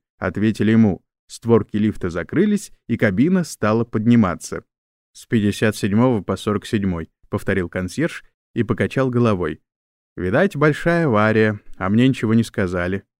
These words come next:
Это было не по правилам, ведь обычно ремонтные службы вызывал именно консьерж, однако против новой инициативы он вовсе не возражал. «Сами нагадили, сами пусть и разбираются», сказал консьерж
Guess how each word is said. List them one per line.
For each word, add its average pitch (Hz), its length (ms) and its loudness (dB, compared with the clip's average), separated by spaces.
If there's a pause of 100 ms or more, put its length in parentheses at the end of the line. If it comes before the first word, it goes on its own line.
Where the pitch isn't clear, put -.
(360)
Это 123 220 2
было 151 220 2
не 151 120 4
по 143 140 0
правилам, 90 560 -2
ведь 110 260 -4
обычно 117 680 -4
ремонтные 123 640 2
службы 95 500 -2
вызывал 117 480 2
именно 120 500 4
консьерж, 120 720 -2 (280)
однако 185 440 2
против 156 440 -2
новой 113 420 2
инициативы 117 840 0 (180)
он 117 220 0
вовсе 131 400 -4
не 127 120 2
возражал. 107 680 0 (260)
«Сами 135 320 4
нагадили, 139 560 2
сами 165 360 2
пусть 139 260 -2
и 107 60 4
разбираются», 101 720 -2 (120)
сказал 104 380 -2
консьерж 85 540 -6